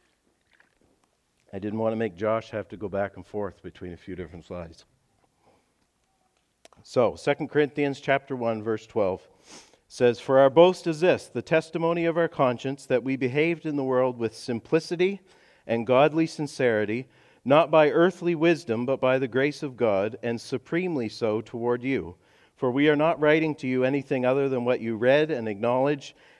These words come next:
and I hope you will fully acknowledge, just as you did partially acknowledge us, that on the day of our Lord Jesus,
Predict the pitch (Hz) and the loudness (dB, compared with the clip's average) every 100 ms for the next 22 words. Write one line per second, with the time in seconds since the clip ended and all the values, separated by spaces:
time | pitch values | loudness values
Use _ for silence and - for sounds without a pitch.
0 | - 120 127 135 156 156 156 151 139 202 | -4 2 4 4 2 0 -2 0 0 2
1 | 196 180 120 107 101 85 85 - - _ | 4 4 0 0 -2 -2 -6 -10 -20 _
2 | 117 147 151 139 131 135 135 120 - 156 | 0 0 -2 -8 -6 -2 0 -2 0 0
3 | 165 - 123 117 110 117 110 107 135 113 | 0 -2 -4 -2 -2 -2 -2 0 2 2
4 | 113 - - _ _ _ 123 120 131 127 | 0 -10 -20 _ _ _ 0 2 2 2
5 | 147 170 175 156 147 151 143 123 123 113 | 4 4 4 2 2 2 0 -2 -4 -4
6 | 123 - | -6 -8